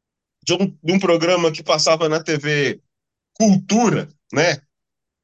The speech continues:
Passava pro Brasil inteiro, nas redes virais chamado Cartão Verde. Passavam nos domingos.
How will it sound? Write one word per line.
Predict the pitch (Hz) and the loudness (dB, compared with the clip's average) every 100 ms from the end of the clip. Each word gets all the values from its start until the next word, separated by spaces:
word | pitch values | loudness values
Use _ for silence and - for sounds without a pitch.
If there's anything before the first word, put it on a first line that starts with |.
| _ _ _ _ - | _ _ _ _ -2
Passava | 165 233 226 | 0 0 -2
pro | 190 | 0
Brasil | 190 190 208 | 0 0 -4
inteiro, | 262 247 | -2 -2
nas | 151 | 0
redes | 165 156 | -4 -4
virais | 165 170 | -2 -2
chamado | 175 175 165 | 0 -2 -2
Cartão | 160 151 - 226 233 | -2 -4 -4 -2 -2
Verde. | 175 208 - 156 - - _ _ _ _ _ | 0 -2 -2 -4 -6 -12 _ _ _ _ _
Passavam | 95 165 170 175 | -4 0 2 2
nos | 175 160 | 0 -4
domingos. | 143 147 143 208 226 185 143 113 | -8 -6 -2 -2 0 -2 -4 -6